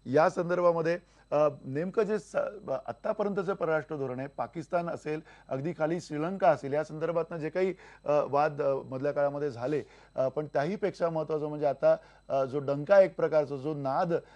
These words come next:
अ, भारताचा निनादलेला आहे, जपानमध्ये आपण बघितलेला आहे, अगदी ड्रमसुद्धा, अ, प्रोफेशनली त्यांनी वाजवलेला आपण बघितलेला आहे.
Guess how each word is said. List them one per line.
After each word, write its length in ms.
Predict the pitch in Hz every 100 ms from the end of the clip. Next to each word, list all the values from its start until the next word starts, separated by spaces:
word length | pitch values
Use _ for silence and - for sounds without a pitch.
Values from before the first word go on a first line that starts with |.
| _ 139
अ, 220 | 143 139
भारताचा 600 | 131 - 127 127 151 156
निनादलेला 540 | 147 135 147 151 156 143
आहे, 120 | 135
जपानमध्ये 520 | 127 - 160 165 160
आपण 240 | 151 147
बघितलेला 360 | 139 139 135 139
आहे, 100 | 135
अगदी 80 | 156
ड्रमसुद्धा, 600 | 127 143 165 175 160 170 - - - -
अ, 140 | 139
प्रोफेशनली 720 | 131 147 139 202 208 208 208
त्यांनी 220 | 196 190
वाजवलेला 440 | 185 160 170 170 165
आपण 220 | 165 156
बघितलेला 440 | 143 143 143 131
आहे. 80 | 131